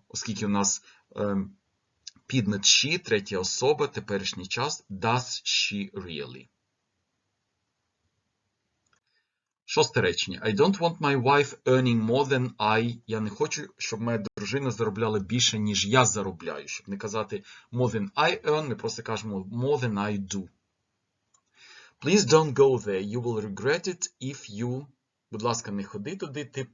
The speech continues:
пошкодуєш, якщо підеш. Да? Якщо підеш, у нас тут, ми знаємо, умовне, умовне речення, е, майбутня дія, буде дієслово в present simple. Тому ми кажемо if you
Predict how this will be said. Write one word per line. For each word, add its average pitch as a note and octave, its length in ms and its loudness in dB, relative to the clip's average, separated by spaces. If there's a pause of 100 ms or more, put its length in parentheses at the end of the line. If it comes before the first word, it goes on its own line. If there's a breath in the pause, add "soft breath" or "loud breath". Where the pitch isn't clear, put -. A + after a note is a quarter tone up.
(220)
пошкодуєш, B2 840 -6
якщо B2+ 420 -2
підеш. G#2+ 760 -2 (360)
Да? B2+ 240 -6 (520 loud breath)
Якщо A#2 420 -2
підеш, G2 680 4 (120)
у G#2+ 60 -6
нас A2 340 -2
тут, - 400 -12 (200)
ми G2+ 100 -4
знаємо, G2 500 -6 (100)
умовне, G2 640 2 (460)
умовне A2 520 0
речення, D#3 720 -2 (340)
е, A2 300 -2
майбутня G2+ 520 -4
дія, C3+ 340 -4
буде G#2 320 -4 (340)
дієслово G#2+ 420 0
в - 120 -8
present A#2 300 4
simple. F#2 480 -2
Тому F#2+ 180 -6
ми A2+ 120 0
кажемо G2+ 520 -4
if D3 260 -8
you A#2 260 0